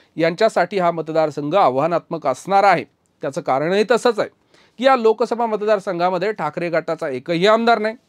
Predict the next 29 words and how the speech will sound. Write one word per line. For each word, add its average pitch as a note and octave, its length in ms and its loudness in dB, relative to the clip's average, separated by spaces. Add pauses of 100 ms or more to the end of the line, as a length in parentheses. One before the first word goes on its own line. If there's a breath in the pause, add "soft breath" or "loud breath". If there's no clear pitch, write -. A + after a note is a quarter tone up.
(400 soft breath)
त्यामुळे B3 260 4
त्यांना B3+ 260 2
मूळ F#3 260 0
जे A3 120 0
शिवसैनिक E3 520 -4
आहेत F3 200 4 (300 soft breath)
त्यांनाच A#3+ 380 2
मदतीसाठी, G#3 640 -2
मतदानासाठी E3+ 720 -2
आवाहन D3+ 360 2
करू A3+ 200 4
लागू A#3 220 4
शकतं. - 300 -12 (500 soft breath)
त्यासोबतच C4+ 500 6
त्यांचे A#3 240 2
असणारे A3+ 300 0
वैयक्तिक G3 400 0
संबंध, F3+ 480 0
राजकीय E3+ 520 2
संबंध E3 500 -2 (360 soft breath)
याची F#3+ 280 0
देखील G#3+ 300 -4
पराकाष्ठा F#3 600 -2
त्यांना D#3+ 260 -6
करावा A3+ 300 4
लागणार C3+ 260 0
आहे. - 100 -16 (240)
आणि B2 160 -14
त्यासोबतच F#3+ 560 -2